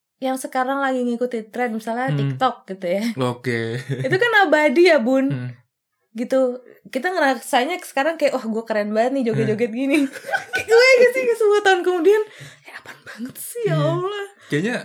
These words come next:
Speaker 2: eh, kalau aku prediksi mungkin, eh, tiga, lima tahun ke depan masih ada nih TikTok bakal tetap beredar
Speaker 1: Iya.
Speaker 2: gitu kan. Dan itu bakal ada di situ, coy.
Speaker 1: Iya.
Speaker 2: Video-video ala itu.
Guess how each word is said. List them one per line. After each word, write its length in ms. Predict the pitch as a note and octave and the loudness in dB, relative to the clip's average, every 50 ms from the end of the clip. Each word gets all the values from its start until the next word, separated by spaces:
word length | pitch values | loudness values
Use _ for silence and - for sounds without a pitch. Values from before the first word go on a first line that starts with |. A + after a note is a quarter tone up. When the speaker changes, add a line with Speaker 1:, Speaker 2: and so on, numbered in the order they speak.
| - _ _ _ _ _ _ | -12 _ _ _ _ _ _
Speaker 2:
eh, 440 | - C#3 C3+ C3 C3 C3 C3 C3 B2+ B2+ | -8 -6 -4 -4 -4 -4 -4 -6 -6 -8
kalau 180 | - - B2+ B2+ | -6 -6 -6 -6
aku 140 | B2+ C3+ | -4 -6
prediksi 400 | B2+ C3 B2+ B2 B2 B2 C3 F3+ | -6 -6 -4 -6 -6 -6 -6 -4
mungkin, 280 | F#3+ F#3 F3+ F#3 G#3+ A3 G#3 F#3 - - - - _ - | -4 -4 -4 -4 -6 -8 -8 -10 -12 -14 -20 -20 _ -12
eh, 380 | - C3+ C3+ C3 C3 C3 C3 | -10 -8 -6 -6 -6 -8 -10
tiga, 320 | - - C3+ B2 C3 C3 B2+ B2+ - _ _ | -10 -12 -8 -4 -4 -4 -4 -6 -10 _ _
lima 240 | - C#3+ C#3 C3+ C3 | -12 -8 -6 -6 -6
tahun 160 | C3 C#3 B2+ | -8 -8 -8
ke 80 | B2 C3+ | -8 -6
depan 220 | C3+ C3 - G#3 G3+ | -8 -6 -6 -4 -6
masih 240 | F#3+ F3+ - - G#2 | -6 -6 -6 -8 -8
ada 160 | A2 C#3 D#3 | -8 -6 -6
nih 140 | C#3+ A#2+ - | -8 -8 -10
TikTok 340 | - G2+ - - A2+ - | -14 -18 -16 -18 -18 -16
bakal 240 | - A#2 G#2+ A#2+ A2+ | -14 -14 -12 -12 -12
tetap 220 | - G#2+ - A2+ A2 | -14 -14 -14 -12 -8
beredar 340 | A2+ A2 A2+ B2+ C3+ C3+ | -8 -8 -6 -6 -6 -6
Speaker 1:
Iya. 160 | A#2 G2+ F#2+ A2+ | -6 -6 -8 -8
Speaker 2:
gitu 80 | A2 | -10
kan. 240 | G#2 A2 A2 A2+ B2 _ _ _ _ _ - - _ _ | -10 -12 -12 -14 -16 _ _ _ _ _ -20 -20 _ _
Dan 140 | - B2+ C3 | -4 -2 0
itu 180 | C3+ C#3+ D3+ A3 | 0 0 -2 -2
bakal 240 | G3+ G3 F#3 E3+ D#3 | -2 -2 -2 -2 -2
ada 80 | D3 | -2
di 80 | C#3+ C3+ | -2 -2
situ, 160 | D#3+ G3+ G3+ G3 D#3+ | -4 -6 -6 -6 -8
coy. 140 | - A3 - | -6 -4 -4
Speaker 1:
Iya. 400 | G#2+ G#2+ G#2+ A2 A2 A2 A#2 - | -4 -4 -4 -6 -8 -10 -12 -10
Speaker 2:
Video-video 400 | - A#2+ A#2+ A#2 B2 B2 A#2+ A#2 | -8 -6 -6 -6 -4 -4 -4 -4
ala 220 | A#2 A#2 A#2 A#2 | -4 -4 -6 -6
itu. 420 | A#2+ A#2+ A#2+ - A#2 A2 G#2+ A2+ | -6 -8 -10 -12 -12 -12 -12 -12